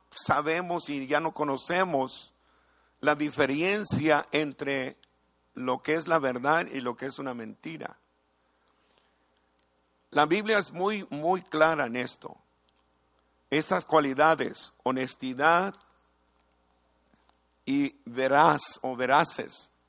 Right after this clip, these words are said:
es importante y eso es lo que Dios quiere que nosotros lo practiquemos. Colosenses nos dice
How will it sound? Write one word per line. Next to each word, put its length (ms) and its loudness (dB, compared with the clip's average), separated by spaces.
es 440 2
importante 1120 -2
y 200 -2
eso 200 0
es 60 -4
lo 120 0
que 140 -4
Dios 240 -2
quiere 320 -4
que 120 -4
nosotros 380 -4
lo 140 -6
practiquemos. 800 -8
Colosenses 720 4
nos 140 4
dice 380 2